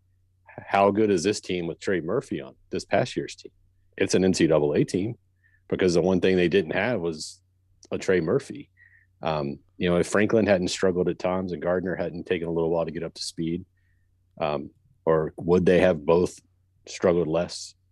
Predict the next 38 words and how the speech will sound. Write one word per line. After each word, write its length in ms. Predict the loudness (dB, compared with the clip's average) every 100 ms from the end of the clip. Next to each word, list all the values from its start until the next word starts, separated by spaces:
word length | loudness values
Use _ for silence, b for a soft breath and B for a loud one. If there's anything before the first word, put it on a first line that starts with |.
| -10
at 120 | -10
the 60 | -6
beginning, 500 | -4 -2 0 -2 -4 -6
um, 360 | -4 -4 -6 -14 _ _ _ _ _ _ -10
with 280 | -2 0 2
a 100 | 0
piece 300 | 4 2 4
like 180 | 0 0
Trey 180 | -2
Murphy? 380 | -2 -4 -6 -8
Like, 180 | -6 -10 _ _ _
you, 220 | -4 -2
you 160 | 0 -2
can't 260 | 0 2 2
anticipate 560 | 0 -2 -2 -2 -2
that. 180 | -4 -2
And 100 | 0
once 220 | 0 0
he's 200 | -2 -2
gone, 480 | -2 -2 -2 -4 -10 _ _ _ _ _ _
how 160 | -6 -2
many 220 | -2 -2
transfers 500 | -4 -6 -6 -6 -6
can 120 | -8
you 80 | -6
bring 260 | -6 -4
in, 380 | -4 -6 -8 -14 -16 -8
um, 320 | -8 -6 -10 -16 _ _ _ -6
to 80 | 0
help 180 | 2 4
offset 440 | 2 4 2 2
that? 260 | 0 -2 -4 b b b _ _ _ _ _ _ 0
And 100 | 2
then 140 | 4
with, 200 | 2 0
you 100 | 0
know, 100 | -2 -4
I'm, 220 | -8